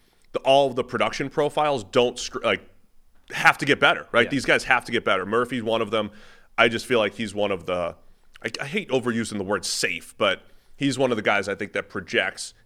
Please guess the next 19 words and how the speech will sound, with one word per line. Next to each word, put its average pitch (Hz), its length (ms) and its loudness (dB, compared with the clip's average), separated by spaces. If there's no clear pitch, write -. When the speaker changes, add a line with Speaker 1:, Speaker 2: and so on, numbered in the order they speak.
Speaker 1:
easier 101 400 -4
than 90 160 -4
some 90 160 -8
of 82 60 -14
the 82 80 -12
others. - 340 -18
Speaker 2:
I'm 139 140 -4
actually 160 300 -6
surprised 98 920 -6
that 82 160 -12
he 92 140 -12
hasn't 85 360 -12
had 80 260 -16
more 82 760 -12
kind 80 220 -14
of - 360 -20
absurd 104 500 -6
buzz 80 480 -12
because 90 640 -12